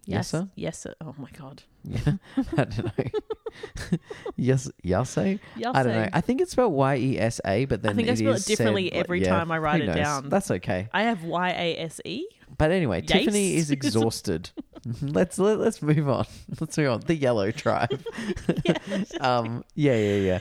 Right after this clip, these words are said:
Speaker 1: Yeah, Tiffany's not doing well.
Speaker 2: Yeah, she's just, she really wants her food.
Speaker 1: Yeah.
Speaker 2: She's hungry. I
Speaker 1: She's
Speaker 2: would be. It would suck.
Speaker 1: hangry
Speaker 2: Yeah,
Speaker 1: is
Speaker 2: it'd
Speaker 1: what
Speaker 2: be
Speaker 1: she is.
Speaker 2: awful.
Speaker 1: Um, and then you get sort of this moment where it's just Xander and Liana at camp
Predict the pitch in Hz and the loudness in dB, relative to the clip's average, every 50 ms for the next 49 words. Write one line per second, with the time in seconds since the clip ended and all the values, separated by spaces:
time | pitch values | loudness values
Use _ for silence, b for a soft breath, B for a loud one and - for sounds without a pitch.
0 | - - - 220 226 196 - 240 220 - 226 190 175 165 165 135 139 147 143 139 | -2 -4 -2 0 0 0 0 -2 -4 -2 -2 -4 -2 -2 -4 -4 -4 -6 -6 -6
1 | 135 135 139 131 127 - - - - 107 107 92 95 95 - 104 101 92 - - | -8 -10 -10 -12 -12 -16 -18 -8 -2 0 0 2 2 0 -2 -4 -4 -4 -4 -4
2 | 98 95 - - - - 110 101 87 92 90 87 85 85 87 85 - 101 92 - | -4 -4 -6 -8 -4 -2 -2 0 0 0 0 0 0 -2 -4 -4 -4 -6 -6 -6
3 | - 90 85 82 - - - _ _ - - _ _ _ _ _ _ _ _ _ | -4 -4 -4 -4 -6 -10 -14 _ _ -20 -20 _ _ _ _ _ _ _ _ _
4 | - 160 - 165 220 269 311 330 330 294 - - 165 190 185 160 151 135 - - | -20 -18 -12 -8 -6 -2 -2 0 0 2 2 2 2 2 2 2 0 0 -2 -6
5 | - - _ - - _ _ - - - 123 151 175 165 110 - - 73 104 139 | -14 -20 _ -20 -20 _ _ -12 -6 -2 0 0 0 0 0 0 -2 -2 -2 -4
6 | 143 - 139 147 156 175 165 175 190 180 - 151 139 135 131 - - _ - 151 | -4 -4 -4 -4 -4 -2 0 2 2 2 2 0 -2 -2 -6 -8 -10 _ -6 -4
7 | 151 107 - - 139 131 117 - - 107 143 165 139 - 98 92 98 101 B B | -4 -4 -4 -4 -4 -4 -4 -4 -2 -2 -2 -2 -2 -4 -6 -6 -8 -8 B B
8 | B B B B B B B B B B B _ _ - 170 160 156 151 151 151 | B B B B B B B B B B B _ _ -6 -4 -4 -2 -2 -4 -6
9 | 151 143 - _ _ _ _ _ _ _ _ _ - - _ _ _ _ _ _ | -8 -10 -12 _ _ _ _ _ _ _ _ _ -20 -20 _ _ _ _ _ _
10 | _ _ _ - 170 196 180 196 226 247 254 - - 190 156 - - - 170 160 | _ _ _ -4 -2 0 0 0 0 0 0 0 0 -2 -2 -4 -4 -4 -4 -4
11 | 156 160 - 180 160 165 156 113 147 - - - - - 175 165 175 160 156 139 | -4 -4 -4 -2 -2 -2 -2 -2 -4 -6 -6 -8 -8 -8 -8 -8 -6 -4 -4 -2
12 | 160 165 175 175 156 143 139 - 147 151 143 143 147 147 139 151 175 165 139 131 | -2 -2 -2 -2 -2 -2 -2 -2 -4 -6 -6 -4 -4 -2 -2 -2 -2 -2 -2 -4
13 | 131 135 - - - 160 - - - - - 160 151 165 139 127 - | -6 -8 -10 -12 -12 -10 -10 -12 -12 -10 -8 -6 -4 -4 -6 -8 -10